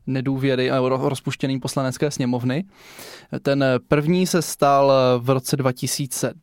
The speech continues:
devět, pokud si správně pamatuju. Eh, to byla rozpuštěná, eh,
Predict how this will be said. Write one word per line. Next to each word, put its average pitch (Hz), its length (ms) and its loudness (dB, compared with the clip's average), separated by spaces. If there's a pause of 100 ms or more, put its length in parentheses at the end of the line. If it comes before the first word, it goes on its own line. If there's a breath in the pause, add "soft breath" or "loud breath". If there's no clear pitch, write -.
(100)
devět, 127 800 -4
pokud 131 280 -6
si - 100 -10
správně 127 400 -6
pamatuju. 127 680 -4
Eh, 131 1200 -2 (160)
to 147 120 4
byla 151 260 6
rozpuštěná, 143 960 2
eh, 139 240 -8